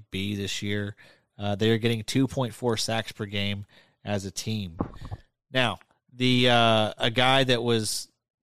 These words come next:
probably high on a lot of waiver lists this week, Mister Jonathan Cooper, balled out. Um, I think he was a seventh round pick, but he had, he had,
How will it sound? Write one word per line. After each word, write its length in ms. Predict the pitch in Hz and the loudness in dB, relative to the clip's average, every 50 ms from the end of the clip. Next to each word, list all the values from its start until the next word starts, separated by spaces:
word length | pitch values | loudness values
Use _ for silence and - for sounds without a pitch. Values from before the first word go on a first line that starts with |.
| _ _ | _ _
probably 280 | - 127 135 139 131 113 | -2 0 2 2 0 0
high 280 | - - 120 120 123 120 | -2 -2 0 2 2 2
on 120 | 117 113 | 2 0
a 80 | 113 107 | 0 0
lot 200 | 110 110 113 107 | 2 2 2 2
of 120 | 107 101 | 0 0
waiver 440 | 101 107 107 117 131 127 120 107 101 | 0 0 2 2 2 2 0 -2 -2
lists 340 | 92 95 92 90 - - - | -4 -4 -4 -4 -6 -6 -6
this 200 | 95 90 - - | -6 -8 -8 -6
week, 360 | 98 98 95 90 - - - _ _ _ _ - | -8 -8 -8 -10 -12 -18 -20 _ _ _ _ -12
Mister 360 | 104 110 107 - - 107 95 | -8 -6 -6 -4 -4 -4 -6
Jonathan 560 | 87 90 98 107 110 117 120 110 - 101 87 | -8 -8 -6 -4 -2 0 -2 -2 -4 -8 -12
Cooper, 600 | - - - 117 147 151 - - 92 80 73 - _ _ _ _ _ _ _ _ _ _ _ _ _ _ _ _ _ _ _ _ _ _ _ _ 104 92 90 | -12 -8 -4 -2 -2 -2 -2 -4 -8 -8 -10 -16 _ _ _ _ _ _ _ _ _ _ _ _ _ _ _ _ _ _ _ _ _ _ _ _ _ -8 0
balled 320 | 104 107 113 131 135 127 | 4 6 8 8 8 6
out. 680 | 110 85 90 98 110 143 151 123 98 87 - - - - - - - | 4 0 -2 2 4 4 4 4 2 -2 -8 -10 -12 -12 -12 -12 -8
Um, 560 | 107 107 104 104 101 98 95 92 90 90 90 - _ _ _ _ _ _ _ _ _ _ _ _ _ _ _ _ - - - _ _ _ | -6 -4 -4 -2 -4 -4 -6 -8 -10 -14 -16 -18 _ _ _ _ _ _ _ _ _ _ _ _ _ _ _ _ -16 -16 -16 _ _ _
I 40 | - | -8
think 140 | 110 117 117 | -6 -6 -4
he 100 | - 127 | -2 0
was 80 | 120 104 | 0 0
a 60 | 95 | 0
seventh 380 | - - 110 110 117 131 120 | 0 2 2 2 2 0 0
round 220 | 147 143 139 131 - | 0 0 0 2 2
pick, 380 | 135 135 151 175 - - - _ _ _ _ _ _ _ _ _ _ _ _ _ _ _ _ _ _ _ _ _ _ 127 | 2 4 2 2 0 -6 -20 _ _ _ _ _ _ _ _ _ _ _ _ _ _ _ _ _ _ _ _ _ _ -4
but 280 | 117 113 107 104 101 - | 0 0 0 0 -2 -4
he 140 | - 120 117 | -6 -4 0
had, 400 | 117 117 120 123 123 120 117 113 | 2 4 4 4 4 2 2 -2
he 160 | 110 113 120 | -4 -2 0
had, 180 | 123 127 120 | 0 0 0